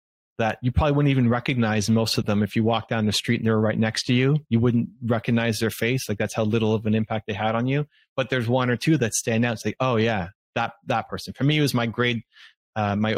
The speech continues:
my grade twelve French teacher, Madame Farr. And your favorite teacher is not because they taught you French. It's 'cause they, they made you a better human in some way. Madame Farr, yes, she taught me French. Great.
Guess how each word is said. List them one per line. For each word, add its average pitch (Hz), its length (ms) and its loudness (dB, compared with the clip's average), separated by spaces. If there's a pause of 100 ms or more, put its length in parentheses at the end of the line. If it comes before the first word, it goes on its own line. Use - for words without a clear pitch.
(120)
my 110 140 0
grade 117 240 -2
twelve 113 280 0
French 117 280 -2
teacher, 104 380 -2
Madame 101 320 0
Farr. 98 460 -2 (760)
And 139 280 -2
your 143 100 2
favorite 165 340 -2
teacher 147 360 0
is 117 140 -2
not 131 220 -2
because 123 260 -4
they 117 100 -2
taught - 360 -4
you 110 340 0 (160)
French. - 600 -4 (1000)
It's - 80 -20
'cause 127 160 -4
they, 120 300 -2
they 120 100 0
made 127 400 0
you 127 120 0
a 117 40 0
better 113 260 -2
human 113 540 -2 (320)
in 110 100 -4
some 107 240 -4
way. 87 360 -8
Madame 156 280 -2
Farr, 143 380 0
yes, 131 220 0
she 123 120 -4
taught 110 160 -6
me 113 80 -6
French. - 380 -12
Great. - 220 -2